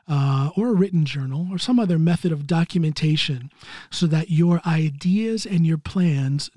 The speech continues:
don't fade into nothingness. You know, <clears throat> if you're like me, uh, and you're a thinker, I'm a thinker, and I'm a planner,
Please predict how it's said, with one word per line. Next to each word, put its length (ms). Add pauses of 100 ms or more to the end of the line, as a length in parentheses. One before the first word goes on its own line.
don't 420
fade 540
into 420
nothingness. 720 (280)
You 80
know, 260
<clears throat> 240 (200)
if 140
you're 100
like 260
me, 420 (200)
uh, 440
and 120
you're 120
a 60
thinker, 440
I'm 160
a 60
thinker, 400 (320)
and 100
I'm 80
a 80
planner, 680